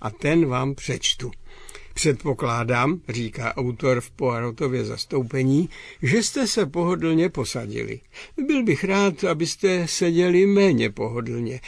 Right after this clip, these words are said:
v pozici, v níž se sedí zpříma na židli, jaké bývají u jídelního stolu.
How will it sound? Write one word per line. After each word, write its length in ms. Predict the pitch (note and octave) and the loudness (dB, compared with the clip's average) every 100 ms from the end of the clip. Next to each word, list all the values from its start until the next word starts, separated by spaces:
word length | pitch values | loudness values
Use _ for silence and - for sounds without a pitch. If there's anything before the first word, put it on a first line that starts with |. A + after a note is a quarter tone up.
| - | -18
v 120 | - | -8
pozici, 680 | - C#3 A#2 C3 A#2 G3 A3+ | 2 2 4 0 0 -2 0
v 100 | F#3+ | 2
níž 260 | G3 G3 | 2 0
se 160 | - D#3+ | 0 -2
sedí 380 | - F3 D#3 C#3+ | 0 -2 0 -4
zpříma 680 | - - - F3 D#3 A2 F#2+ - | -4 -6 -4 -2 0 -2 -4 -6
na 120 | D#3 | -2
židli, 440 | E3 G3 F3+ G#3 - | 0 0 2 0 0
jaké 300 | - - A#2+ | -8 -4 -2
bývají 600 | G#2+ C#3+ D3+ D#3 E3 E3+ - - | 0 0 0 0 0 -2 -4 0
u 120 | D3 | 2
jídelního 640 | C#3 D3 C#3+ C#3+ C#3 E3 | 2 2 2 2 2 0
stolu. 420 | - - F3+ A2 | -2 0 2 0